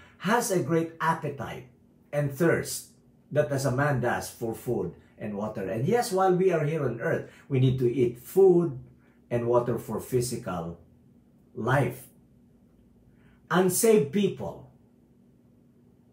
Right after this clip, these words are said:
do have their own ways in satisfying their, their hunger and thirst.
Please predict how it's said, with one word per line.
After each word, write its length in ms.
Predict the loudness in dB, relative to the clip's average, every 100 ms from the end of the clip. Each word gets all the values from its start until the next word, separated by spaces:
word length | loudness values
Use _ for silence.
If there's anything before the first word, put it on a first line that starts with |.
| -4
do 280 | 4 8 8
have 200 | 6 4
their 200 | 2 4
own 300 | 2 2 2
ways 440 | 6 6 6 2
in 140 | -2 0
satisfying 840 | 0 0 -2 -4 0 0 0 -2
their, 280 | -2 -4 -6 -20 _ _ 0
their 200 | 2 4
hunger 320 | 4 2 2
and 240 | -2 -4
thirst. 400 | -4 -4 -6 -16